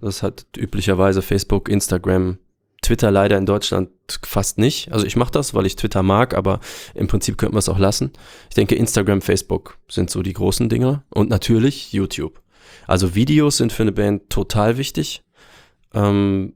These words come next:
auch Kontakt zu Leuten zu halten, egal auf welchem Weg, ist eigentlich wichtig. Das mag für die eine Band E-Mail, Newsletter sein, für die andere Band Facebook. Das kommt auch auf die Persönlichkeiten und auf die Fans an. Ähm,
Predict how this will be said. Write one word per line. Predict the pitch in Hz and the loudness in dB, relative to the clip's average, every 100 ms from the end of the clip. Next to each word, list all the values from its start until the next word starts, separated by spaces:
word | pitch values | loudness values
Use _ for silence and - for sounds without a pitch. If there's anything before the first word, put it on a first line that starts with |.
| _ _ | _ _
auch | 113 - | -4 0
Kontakt | 117 104 135 135 | 0 0 -2 -2
zu | - 120 | -4 0
Leuten | 110 127 127 | 2 2 0
zu | - 92 | -2 0
halten, | 90 87 | 0 0
egal | 92 92 104 | 2 4 4
auf | 120 92 | 2 0
welchem | 92 98 87 | 0 0 0
Weg, | 95 80 | 0 -2
ist | - - | -6 -4
eigentlich | 98 98 95 - | -2 -2 -2 -6
wichtig. | 98 - 156 - - _ - - _ | -8 -4 -4 -4 -18 _ -20 -20 _
Das | - - | -4 0
mag | 107 113 - | 2 0 0
für | |
die | 107 104 | -4 0
eine | 104 117 | 2 2
Band | 107 107 107 107 - _ | 2 0 0 -4 -12 _
E-Mail, | 120 135 131 135 | 2 4 4 4
Newsletter | 139 139 143 131 123 | 2 2 -2 0 2
sein, | 117 120 | 2 2
für | 120 107 | 0 -4
die | - | -2
andere | 113 110 | 0 0
Band | 104 101 | 0 0
Facebook. | - 113 - 143 - - | 0 -4 0 -2 -2 -4
Das | 110 - - - - _ - - - - | -2 -2 -2 -6 -10 _ -20 -20 -20 -4
kommt | 120 123 | -2 0
auch | 117 | 0
auf | 107 | 0
die | 113 | 0
Persönlichkeiten | - 101 104 127 131 120 123 120 | 2 4 4 4 2 0 0 0
und | |
auf | 104 | 0
die | - | -4
Fans | 98 104 113 - | -2 0 0 0
an. | 131 139 139 - - - - - - - | -2 -2 -4 -16 -20 -20 -20 -20 -20 -10
Ähm, | - 104 104 104 104 107 - | 0 2 4 4 2 0 -4